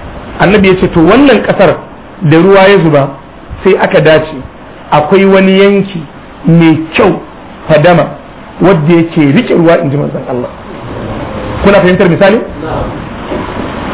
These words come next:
Wa kanat minha ta'ifatun tayyiba. Annabi ya ce a inda ruwan nan ya zuba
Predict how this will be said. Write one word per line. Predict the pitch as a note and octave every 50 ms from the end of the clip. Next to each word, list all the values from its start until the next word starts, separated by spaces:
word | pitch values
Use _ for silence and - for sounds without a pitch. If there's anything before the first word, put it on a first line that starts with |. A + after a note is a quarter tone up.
| - - - - - - - - - - - - - - - - - - - - - - - - - - - - - - - F3 A3
Wa | A3+ A3+
kanat | - D4 D#4 D#4+ E4 - - A4
minha | A#4 A4+ A4 - F#4 - - - -
ta'ifatun | B3+ A3+ G#3+ - - C#4+ A#3 C4+ D4+ D4 D#4 D4 C#4 C#4 C#4 - - - - - - -
tayyiba. | - G#3+ G3+ F3+ G#3+ A3 F#3 F3 D3 - - - - - -
Annabi | - G3+ A#3+ C#4+ C#4+ C4
ya | B3+ B3 - -
ce | -
a | - D4 - -
inda | D4 D#4 D#4 D4 C#4+ A#3+
ruwan | A#3 A#3 A#3+ A#3 A3+ G#3+ G3+
nan | G3 F#3+ F#3+ F#3+
ya | G3+ G3+
zuba | F3 F3+ E3 D#3+ - E3